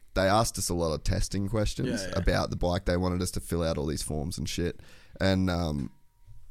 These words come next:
Speaker 1: that was one of my, one of my things is, like, I don't know whether I can give good enough feedback on this yet. I can tell you that it's different, but I don't
Speaker 2: Don't
Speaker 1: know
Speaker 2: know whether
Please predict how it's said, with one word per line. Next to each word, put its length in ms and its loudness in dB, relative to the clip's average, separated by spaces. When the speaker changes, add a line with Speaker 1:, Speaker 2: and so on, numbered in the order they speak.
Speaker 1:
that 180 6
was 160 4
one 200 6
of 80 6
my, 200 6
one 220 4
of 80 6
my 100 6
things 280 2
is, 100 -2
like, 240 -2
I 80 6
don't 200 6
know 220 4
whether 280 4
I 80 4
can 180 0
give 300 0
good 160 2
enough 240 0
feedback 540 0
on 160 -2
this 200 -4
yet. 240 -2
I 80 0
can 160 0
tell 240 6
you 180 2
that 100 0
it's 160 -2
different, 640 -2
but 140 6
I 80 6
don't 320 6
Speaker 2:
Don't 100 4
Speaker 1:
know 80 8
Speaker 2:
know 60 10
whether 100 6